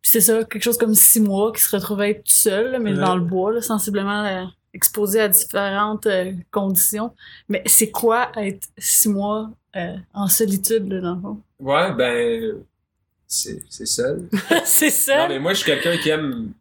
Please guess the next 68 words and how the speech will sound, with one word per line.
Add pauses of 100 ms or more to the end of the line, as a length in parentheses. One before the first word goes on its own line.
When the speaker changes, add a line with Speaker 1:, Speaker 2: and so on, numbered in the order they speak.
(320)
Speaker 2:
ma
solitude.
Speaker 1:
Ouais. (260)
Speaker 2:
Pas
à
ce
point-là,
là,
mais
c'est,
déjà
ça,
ça
m'aidait,
Speaker 1:
Mhm.
Speaker 2:
là,
que
je
trouve
que
je
suis
quelqu'un
qui
a
tout
le
temps
eu
besoin
de
son, (420)
on
peut
penser
le
contraire,
là.
Beaucoup
de (220)
mes
amis
de
quoi
dire, «
Ah,
t'es
un
gars,
faut
que
tu
t'entoures
avec
du
monde. »
Ou
je,
j'adore
le
monde,
mais
il
faut
mon
temps
seul,
puis